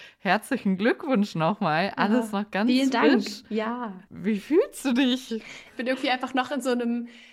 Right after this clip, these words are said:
Speaker 2: in so einem Zwischenstadium, aber ich freue mich wahnsinnig,
Speaker 1: Mhm.
Speaker 2: zu feiern, was man in den letzten Jahren, woran man gearbeitet hat und auch so ein bisschen die Zustimmung der Wissenschaftswelt zu bekommen,
Speaker 1: Ja.
Speaker 2: die dann sagen, "Ja, okay,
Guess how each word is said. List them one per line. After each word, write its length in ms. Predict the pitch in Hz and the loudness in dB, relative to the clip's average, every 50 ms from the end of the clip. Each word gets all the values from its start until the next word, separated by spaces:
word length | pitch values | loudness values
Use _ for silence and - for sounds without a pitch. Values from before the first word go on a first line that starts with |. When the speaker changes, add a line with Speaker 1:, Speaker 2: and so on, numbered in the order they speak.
| _ - | _ -12
Speaker 2:
in 100 | - 220 | -10 -8
so 100 | 220 240 | -4 -2
einem 200 | 240 240 226 226 | -2 0 0 -2
Zwischenstadium, 840 | 226 - - 311 302 - 294 - - 254 247 254 247 262 269 294 339 359 | -4 -4 -4 -4 -2 -2 -2 -2 0 0 0 0 0 -2 -2 -4 -4 -4
aber 180 | 262 226 214 | -6 -6 -6
ich 160 | 214 202 - | -6 -8 -10
freue 340 | - - - - 220 226 254 | -14 -10 -2 2 2 4 4
mich 260 | 254 226 190 - - | 4 2 2 0 0
wahnsinnig, 540 | - 160 156 160 160 165 160 156 170 196 185 | -2 0 0 0 -2 -4 -4 -4 -4 -2 -2
Speaker 1:
Mhm. 140 | 185 185 175 | -2 -2 -2
Speaker 2:
zu 120 | 165 165 147 | -2 -4 -4
feiern, 380 | 147 147 220 240 262 277 262 | -4 -4 -4 -2 -2 -2 -2
was 160 | 240 226 226 - | -4 -4 -6 -6
man 200 | 240 226 226 208 | -6 -6 -6 -4
in 80 | - | -4
den 120 | 196 190 196 | -4 -4 -2
letzten 380 | 202 214 214 - - - 247 | -4 -4 -6 -8 -6 -4 -4
Jahren, 500 | 226 208 202 202 226 247 254 247 240 233 | -2 -2 -2 -4 -2 -2 -4 -4 -4 -4
woran 200 | 226 226 - 226 | -4 -4 -4 -2
man 120 | 233 220 220 | -4 -4 -6
gearbeitet 540 | - - - - 311 330 320 320 277 - | -6 -6 -4 -2 -2 -2 -2 -4 -8 -8
hat 340 | 254 277 285 285 285 - - | -6 -6 -6 -6 -10 -16 -14
und 220 | - 202 202 208 - | -10 -8 -8 -8 -8
auch 180 | - - 180 208 | -8 -8 -8 -8
so 120 | - - 240 | -6 -6 -6
ein 60 | 214 | -6
bisschen 340 | 208 208 208 - 220 202 196 | -6 -6 -8 -6 -6 -6 -6
die 260 | 196 190 185 180 175 | -8 -8 -10 -10 -12
Zustimmung 720 | 175 - - - 247 247 - - 240 220 220 214 208 208 196 | -10 -10 -6 -6 -6 -6 -6 -6 -6 -4 -2 0 -2 -2 -2
der 160 | 202 175 170 | -4 -4 -6
Wissenschaftswelt 720 | 202 202 294 269 - - 262 - - - - 226 240 240 | -6 -4 -4 -6 -6 -6 -10 -12 -10 -8 -4 -4 -4 -4
zu 100 | 240 - 214 | -6 -10 -10
bekommen, 500 | - - - - 233 240 262 269 269 269 269 - | -10 -10 -6 -4 -2 0 0 0 -2 -4 -6 -8
Speaker 1:
Ja. 100 | 170 160 | -8 -6
Speaker 2:
die 80 | 156 196 | -4 -2
dann 160 | 196 185 185 | -2 -2 -2
sagen, 240 | 185 175 180 185 175 | -2 -2 -4 -4 -4
"Ja, 180 | 175 175 190 226 | -2 -2 -2 -2
okay, 420 | 233 - - 185 180 214 269 - | -4 -4 -2 -2 -2 -2 -2 -6